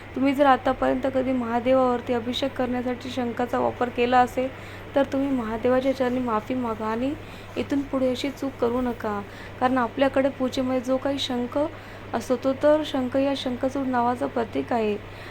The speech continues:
तुमचा प्रश्न असा सुद्धा येईल की मग विष्णूच्या पूजेमध्ये किंवा महालक्ष्मीच्या पूजेमध्ये आपण शंखाला इतकं महत्त्व का देतो? तर शंखचूड नावाचा जो असुर होता,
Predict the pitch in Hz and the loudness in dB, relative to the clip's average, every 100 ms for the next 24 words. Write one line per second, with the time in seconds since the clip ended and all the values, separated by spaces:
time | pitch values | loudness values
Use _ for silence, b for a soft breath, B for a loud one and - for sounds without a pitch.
0 | B 254 240 277 269 254 254 277 285 330 | B -4 0 0 2 0 2 2 2 0
1 | B B B - 254 285 277 277 247 277 | B B B -6 0 2 2 2 6 6
2 | 269 254 277 277 233 226 277 262 285 262 | 6 2 -2 0 -2 -2 -2 0 0 0
3 | 247 254 262 262 247 277 269 247 240 262 | 0 0 2 -2 -2 -2 0 -2 0 0
4 | 262 277 262 269 262 262 254 254 254 254 | 0 0 -2 -2 -4 -2 -2 0 -2 -2
5 | 262 - 233 220 262 269 254 - 262 247 | -4 -4 -4 -2 0 2 0 -2 -2 0
6 | 240 240 247 247 254 262 233 226 226 220 | -2 0 -2 0 0 2 0 0 2 2
7 | 220 B B B B B B - 277 277 | -2 B B B B B B 2 2 4
8 | 269 269 294 285 277 269 254 254 262 247 | 0 2 2 2 0 2 2 2 2 4
9 | 262 240 262 262 - - 240 240 220 | 4 4 0 -2 -2 -2 0 0 -2